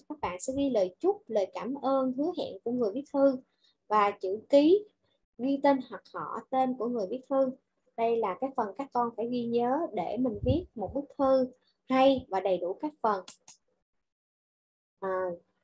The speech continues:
chúc các con sẽ, à, học tập tốt, có nhiều sức khỏe và cô trò mình sẽ hẹn gặp nhau ở tiết học khác. À, cô thân ái chào các em.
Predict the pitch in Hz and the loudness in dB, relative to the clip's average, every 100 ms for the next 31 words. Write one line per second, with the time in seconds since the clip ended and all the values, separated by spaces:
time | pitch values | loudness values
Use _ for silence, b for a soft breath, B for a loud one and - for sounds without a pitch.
0 | _ - 330 - 349 - 262 247 240 - | _ -2 0 0 0 4 4 4 0 -4
1 | - 170 - 226 294 277 240 233 _ _ | -4 -4 0 2 4 4 2 -4 _ _
2 | _ _ _ _ _ _ _ _ _ _ | _ _ _ _ _ _ _ _ _ _
3 | _ _ _ 202 - 202 - - 254 269 | _ _ _ -12 -6 -8 -8 -2 4 6
4 | 330 381 _ _ _ - 294 294 202 - | 4 2 _ _ _ -2 2 4 2 0
5 | 202 - - 170 185 254 - _ _ _ | -4 -6 -4 -4 0 0 0 _ _ _
6 | _ _ _ _ _ 202 208 196 190 - | _ _ _ _ _ 0 0 0 -4 -4
7 | 254 247 233 202 196 190 - 247 202 202 | 0 0 0 -2 -2 -6 -6 -6 -6 -6
8 | 208 - 233 226 - 214 294 196 - _ | -8 -4 -2 -2 -4 -6 -8 -12 -20 _
9 | 247 302 - _ - - _ _ 220 214 | -4 -4 -6 _ -20 -20 _ _ -6 -6
10 | - 240 233 233 233 - - _ 247 233 | -4 -2 0 0 -2 -6 -20 _ -8 -4
11 | 233 269 220 220 247 240 233 | -4 -2 -4 -4 -4 -2 -4